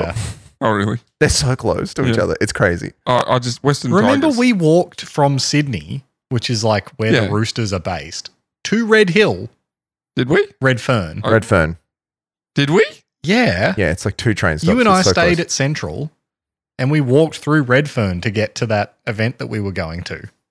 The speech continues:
Speaker 2: I did not put those
Speaker 3: Yeah,
Speaker 2: together
Speaker 3: that's
Speaker 2: at the
Speaker 3: how
Speaker 2: time.
Speaker 3: close they all are.
Speaker 2: Yeah, right. Western Tigers, do, do you know the two clubs that formed, that merged?
Speaker 3: Sean, is this part of your, <laughs> part
Speaker 1: Yeah,
Speaker 3: of your
Speaker 1: yeah.
Speaker 3: script?
Speaker 1: Well, it doesn't matter. It's, it's, it's
Speaker 3: It's
Speaker 1: common knowledge.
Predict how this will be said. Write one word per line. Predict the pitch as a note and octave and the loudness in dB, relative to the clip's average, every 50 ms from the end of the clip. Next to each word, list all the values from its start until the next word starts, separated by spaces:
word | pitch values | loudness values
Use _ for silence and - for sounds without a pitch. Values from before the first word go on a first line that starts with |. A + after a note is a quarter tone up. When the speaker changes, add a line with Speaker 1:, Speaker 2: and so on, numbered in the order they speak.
| _ _ | _ _
Speaker 2:
I | - | -10
did | A#2 A#2+ A2 | -8 -6 -4
not | A2+ A2 A2+ - | -4 -4 -4 -4
put | - G#2+ | -6 -4
those | A2+ A2 A2 - | -2 -4 -2 -2
Speaker 3:
Yeah, | - - B2+ A2 | 0 0 0 0
Speaker 2:
together | G#2+ A2 | 2 0
Speaker 3:
that's | G#2+ G#2 G#2 | 0 0 0
Speaker 2:
at | D#3 D#3 | 0 0
the | C3+ | 0
Speaker 3:
how | A#2+ G#2+ | 2 2
Speaker 2:
time. | B2 | 4
Speaker 3:
close | B2+ C3 B2 - | 4 2 0 -2
they | - G2+ G2 | -4 -4 -4
all | F#2 F2+ F2 E2 | -4 -6 -6 -4
are. | D#3 F3 | -2 0
Speaker 2:
Yeah, | F#3+ C#3 | 2 2
right. | E3 F#3 - - _ _ _ _ - _ _ _ _ _ _ _ _ _ _ _ - | 2 0 -2 -4 _ _ _ _ -20 _ _ _ _ _ _ _ _ _ _ _ -2
Western | F3+ G3 G#3+ G#3+ F3 | 0 0 0 0 -2
Tigers, | - - D#3 D#3 F3+ D#3 C3 G#2+ G2+ - | 0 2 2 2 2 2 0 -2 -2 -6
do, | - B2 A#2+ - _ - | -10 -12 -12 -12 _ -2
do | C#3 D3 | 0 2
you | E3 | 2
know | D#3+ D#3 D3+ | 2 2 0
the | C#3+ C#3 | 0 -2
two | - - D3 C3+ | -4 -4 -4 -2
clubs | - C#3+ C#3 B2+ A2+ A2 | 0 0 0 0 0 -2
that | B2 - - | -4 -4 -2
formed, | - - B2 A#2+ A2 A2 G#2+ - - - _ _ - _ _ _ _ _ _ _ _ _ _ _ _ | -2 0 0 0 0 -2 -4 -6 -10 -18 _ _ -20 _ _ _ _ _ _ _ _ _ _ _ _
that | - G#2 - - _ _ _ _ _ _ | -6 -6 -6 -8 _ _ _ _ _ _
merged? | C3 B2 A#2+ A#2 A2 A2+ G2+ F#2+ | -2 0 2 2 2 2 0 0
Speaker 3:
Sean, | G2 A2 A2+ | -2 -2 -4
is | G2 E2+ | -4 -6
this | G2 - | -8 -6
part | - - F#2+ F#2 F#2+ | -2 -2 0 0 0
of | G2+ F#2+ | -2 -4
your, | F#2+ F#2+ F#2+ G#2 A#2 - - _ _ _ _ | -6 -2 0 0 0 -2 -6 _ _ _ _
<laughs> | _ _ _ _ _ _ - | _ _ _ _ _ _ 0
part | D3 B2 - | 0 2 4
Speaker 1:
Yeah, | D#3 F#3 | 4 4
Speaker 3:
of | F3 | 4
your | C#3 A2 | 4 4
Speaker 1:
yeah. | G#2+ G#2+ A2+ | 4 4 4
Speaker 3:
script? | A#2 A2 - | 2 2 2
Speaker 1:
Well, | C#3+ C3+ | 2 2
it | C3+ B2+ | 2 4
doesn't | - D#3 C#3+ B2+ A2+ | 2 2 2 2 2
matter. | F2 D#2+ D2 C#2+ | 0 0 0 -2
It's, | - G2 - - - _ _ _ _ | -6 -6 -8 -10 -16 _ _ _ _
it's, | - G2+ - B2+ | -12 -10 -6 0
it's | A#2+ C#3 | 2 2
Speaker 3:
It's | C#3 A2+ - | 2 2 2
Speaker 1:
common | - D#3 D#3 C#3+ B2+ | 2 2 4 4 4
knowledge. | A#2+ A2+ G2+ F2+ E2 E2 F2 - - | 4 4 4 4 2 0 -4 -8 -14